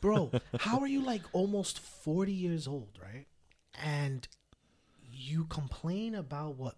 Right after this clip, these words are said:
Speaker 1: men do or what, what, what women do. You're almost
Speaker 2: Exactly.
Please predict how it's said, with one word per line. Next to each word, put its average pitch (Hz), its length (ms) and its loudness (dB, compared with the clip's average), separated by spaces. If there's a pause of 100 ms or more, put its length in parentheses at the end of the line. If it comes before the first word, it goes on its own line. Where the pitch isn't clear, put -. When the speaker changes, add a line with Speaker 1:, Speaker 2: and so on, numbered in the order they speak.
Speaker 1:
men 135 420 -2
do 156 400 -4 (180)
or 123 240 -10
what, 110 240 -14
what, 120 140 -18 (260)
what 107 140 -14 (140)
women 120 420 -2
do. 110 140 -14 (1300)
You're 151 180 -4
almost 277 420 2
Speaker 2:
Exactly. - 100 -6